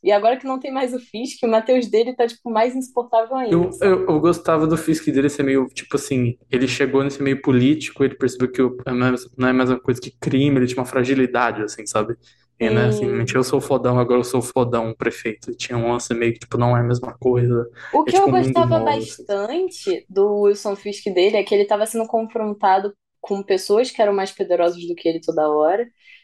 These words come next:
Speaker 1: E ele era muito mais, tipo, humanizado por causa disso, entendeu? Porque você via
Speaker 2: Sim.
Speaker 1: que, tipo, ai, o Fisk não é o maior inimigo, tipo, tem esses bilionários aí, tá ligado? O Fisk é, tipo, nada, entendeu?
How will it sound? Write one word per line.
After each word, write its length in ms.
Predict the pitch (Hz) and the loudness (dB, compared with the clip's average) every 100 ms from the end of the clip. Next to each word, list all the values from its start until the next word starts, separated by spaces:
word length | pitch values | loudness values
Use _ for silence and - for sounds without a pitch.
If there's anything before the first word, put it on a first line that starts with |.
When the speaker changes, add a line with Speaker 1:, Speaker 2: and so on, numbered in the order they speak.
| _ - | _ 0
Speaker 1:
E 240 | 226 277 | 4 4
ele 200 | 285 269 | 4 4
era 220 | 269 294 262 | 4 2 -2
muito 360 | 240 302 320 | -6 -8 -8
mais, 240 | 294 269 262 | -6 -4 -6
tipo, 300 | - 233 247 233 226 214 | -12 -4 2 2 2 0
humanizado 600 | 226 226 220 208 208 214 | 2 0 2 2 0 0
por 160 | 214 - | -8 -4
causa 260 | 214 226 | -2 -2
disso, 360 | 214 196 202 202 | -2 -4 -4 -8
entendeu? 460 | 202 170 160 185 - _ _ _ - | -4 -2 0 -2 -4 _ _ _ -2
Porque 300 | 190 - 214 | -2 2 0
você 340 | 208 - 220 | 2 0 -2
via 260 | 180 147 254 | 0 2 2
Speaker 2:
Sim. 20 | |
Speaker 1:
que, 80 | - | -2
tipo, 400 | - - 226 208 | -8 -2 0 4
ai, 260 | 233 247 208 202 208 - | 4 2 0 -6 -8 -14
o 100 | - | -14
Fisk 320 | 233 254 262 302 | -10 -10 -8 0
não 120 | 294 | 2
é 40 | |
o 40 | 269 | 4
maior 300 | 247 240 240 | 4 4 2
inimigo, 340 | 233 214 208 | -2 -4 -4
tipo, 160 | 202 - | -6 -4
tem 120 | 220 | -2
esses 280 | 233 247 202 | 0 -4 -2
bilionários 720 | 226 254 262 208 202 208 196 | 0 2 2 2 2 0 0
aí, 220 | 190 202 | 0 0
tá 100 | 240 | -4
ligado? 440 | 180 180 175 202 196 180 185 | -4 2 4 4 0 -10 -12
O 40 | - | -14
Fisk 200 | 214 214 | -12 -2
é, 40 | 240 | -2
tipo, 240 | - 247 | -2 -4
nada, 500 | 240 269 240 190 180 | 2 4 4 2 0
entendeu? 500 | 175 - 185 170 170 | -6 -4 -6 -4 -4